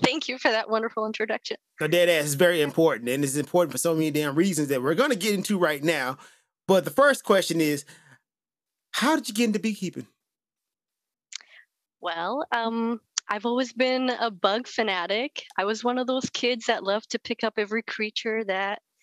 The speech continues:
Speaker 1: you know, would roam the garden. But my fascination really started when I was in undergrad. I had this awesome biology professor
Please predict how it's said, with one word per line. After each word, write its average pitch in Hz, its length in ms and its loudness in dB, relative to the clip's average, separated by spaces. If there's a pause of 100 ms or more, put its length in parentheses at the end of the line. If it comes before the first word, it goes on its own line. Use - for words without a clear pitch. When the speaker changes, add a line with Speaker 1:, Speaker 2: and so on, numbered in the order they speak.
(340)
Speaker 1:
you 220 120 -2
know, 214 220 0
would 208 200 -2
roam 202 300 2
the 220 100 0
garden. 190 600 -4 (200)
But 196 260 2
my 196 440 0
fascination 196 920 -2
really 180 260 -2
started 165 800 -4 (100)
when 180 220 -4
I 170 140 -4
was 165 440 -4 (140)
in 185 100 -2
undergrad. 180 600 -4 (480)
I 214 40 2
had 202 260 -6
this 185 260 -6
awesome 180 720 -4 (220)
biology 175 520 -4
professor 175 880 -4